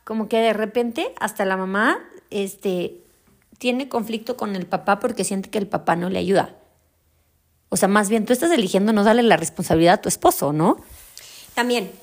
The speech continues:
Speaker 2: O sea, tú, tú, y es que es, en realidad no existe como una varita mágica. Este lugar donde nos compramos de que tengo que decidir si sí o si no o qué hago, tú tienes que estar presente en cada momento para saber qué elegir.
Speaker 1: Ujú.
Speaker 2: No, no, no nunca le das la responsabilidad al papá.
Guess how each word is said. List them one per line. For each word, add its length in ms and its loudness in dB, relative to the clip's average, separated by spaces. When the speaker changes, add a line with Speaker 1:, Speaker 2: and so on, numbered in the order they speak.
Speaker 2:
O 80 -2
sea, 200 4
tú, 220 6
tú, 220 8
y 140 6
es 140 4
que 80 0
es, 80 2
en 100 4
realidad 340 4
no 140 6
existe 340 -2
como 140 -2
una 140 0
varita 260 -2
mágica. 420 -4
Este 260 4
lugar 280 6
donde 180 0
nos 160 0
compramos 400 2
de 80 2
que 100 -4
tengo 280 0
que 140 4
decidir 500 4
si 160 -2
sí 140 2
o 40 4
si 140 -2
no 260 0
o 120 0
qué 100 -2
hago, 320 -2
tú 140 4
tienes 260 6
que 80 0
estar 240 2
presente 400 4
en 60 2
cada 160 2
momento 400 2
para 240 2
saber 280 2
qué 100 0
elegir. 500 -2
Speaker 1:
Ujú. 500 -6
Speaker 2:
No, 220 6
no, 340 6
no 300 6
nunca 480 6
le 140 2
das 260 -2
la 140 -2
responsabilidad 560 -4
al 80 -6
papá. 300 -10